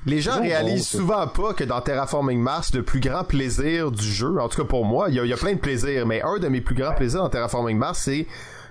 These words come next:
Speaker 1: de modul-, de, de, en fait, de, d'impacter la fin de la partie. Fait que de ralentir, d'accélérer le jeu. Et pour moi, justement, ce, ce plaisir-là arrive quand il reste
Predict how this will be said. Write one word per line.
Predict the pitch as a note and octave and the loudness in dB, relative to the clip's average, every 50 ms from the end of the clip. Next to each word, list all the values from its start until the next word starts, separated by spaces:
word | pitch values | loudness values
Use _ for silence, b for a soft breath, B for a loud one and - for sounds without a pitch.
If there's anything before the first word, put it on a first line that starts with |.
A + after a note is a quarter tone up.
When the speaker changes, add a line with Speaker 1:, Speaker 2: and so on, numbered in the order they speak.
| B B | B B
Speaker 1:
de | A2+ G#2+ G2+ C3+ C#3 C#3 C#3+ D3 D3 - - - - - - - - - - | -2 0 0 2 2 2 2 2 0 0 -2 -6 -14 -20 -20 -20 -20 -12 -4
modul-, | B2 B2 C3 C3+ D#3 F#3+ G#3 F3+ D3 C3+ D#3 E3 C#3+ B2+ C3 | -2 0 2 2 4 2 2 2 0 0 0 0 2 2 2
de, | B2 C3 B2 | 2 2 0
de, | A#2+ A#2+ B2 A#2+ A#2+ A#2 A#2 A#2 A2+ | 0 0 0 2 2 2 2 2 0
en | G#2+ A2+ | 0 -2
fait, | - F3+ E3 C3 | -2 -2 -2 0
de, | A2+ A#2+ A2+ A2 A2 G#2 | 0 2 2 2 0 0
d'impacter | G2+ G2 G#2 - - A#2 A2+ A2 F3 G#3 A#3 A3+ - - F#3+ D#3 - - - - D#3 D3+ F3 G3+ A#3 - - - | 0 -2 -4 -4 -4 -4 -2 -2 0 0 0 0 0 -2 -2 -2 -2 -6 -4 -2 0 0 0 0 -2 -4 -6 -4
la | - A#2 A2+ | -2 0 0
fin | - - - - E3+ F3+ F3 | 0 0 0 0 0 0 2
de | C3+ B2+ | 0 0
la | A#2+ | 0
partie. | - - G#2 - - - - A2+ G2+ - - - - - - - - B B B B B | 0 -2 0 0 0 0 0 -2 -4 -4 -6 -14 -18 -20 -20 -20 -20 B B B B B
Fait | B - B2+ | B -2 -2
que | A#2 | 0
de | C3 | 0
ralentir, | C3 A#2+ A2+ D3+ F#3 F#3+ G3 F#3 F3 C#3 - - F3+ F#3 F#3+ F3+ | 0 0 0 0 0 2 2 0 0 0 -2 -2 -2 0 0 0
d'accélérer | D#3 C3 D#3+ D#3 - - - E3+ D#3+ D#3 C#3+ C#3 D3+ | 0 0 -2 -2 -2 -2 -2 0 0 0 0 0 0
le | C#3 C3 | 0 0
jeu. | A#2 C3 E3+ G#3+ G#3+ B B B B - | 0 0 -2 -2 -2 B B B B -2
Et | D#3+ | -2
pour | D#3+ - D3 | 0 0 0
moi, | C#3+ E3 G#3 | 0 0 0
justement, | F#3 - - D3+ D3 F3 | 0 0 0 0 0 0
ce, | - - C3 A#2+ | 0 2 2 4
ce | - - | 4 4
plaisir-là | - - C#3+ C#3 B2+ C3+ C3+ D3+ E3+ D#3 C3+ B2+ - | 4 2 2 2 2 0 0 0 0 0 0 0 -2
arrive | C3 B2+ A2 A2+ C#3 D#3+ F3+ F#3+ F#3 D3 A2+ - | -2 -2 -2 0 0 2 2 2 2 0 -2 -4
quand | - D3 C#3+ | -2 -2 -2
il | C#3 B2+ B2 | 0 -2 -2
reste | G2+ B2+ C3+ C#3+ C3+ - - - - | 0 0 0 0 0 2 2 2 2